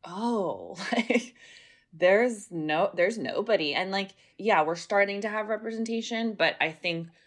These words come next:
what, what a lot of people, um, notice is that o-, often characters who are Black, who are gay, like, who are just anything other than the straight white man are often not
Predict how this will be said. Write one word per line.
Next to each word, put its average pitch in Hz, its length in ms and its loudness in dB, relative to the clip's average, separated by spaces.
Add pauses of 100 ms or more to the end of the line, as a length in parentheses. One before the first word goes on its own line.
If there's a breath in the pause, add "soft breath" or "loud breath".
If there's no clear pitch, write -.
(160 soft breath)
what, 165 260 2 (100)
what 165 240 0
a 165 40 2
lot 156 360 2
of 147 120 -10
people, 151 720 -8
um, 139 460 -8 (140)
notice 160 560 0
is 147 160 -8
that 151 180 2
o-, - 260 -4
often 147 640 -2 (280 soft breath)
characters 160 560 0
who 151 480 -4
are 139 540 2
Black, 285 340 0
who 160 460 -4
are 156 580 0 (260 loud breath)
gay, 226 400 4
like, 165 340 0 (260 soft breath)
who 175 280 -2
are 160 160 4
just 165 240 -4
anything 180 460 -2
other 190 440 4
than 202 200 -2
the 190 60 -6
straight 175 260 -2
white 170 180 -2
man 170 260 2
are 170 220 2
often 156 340 -2
not 151 260 -2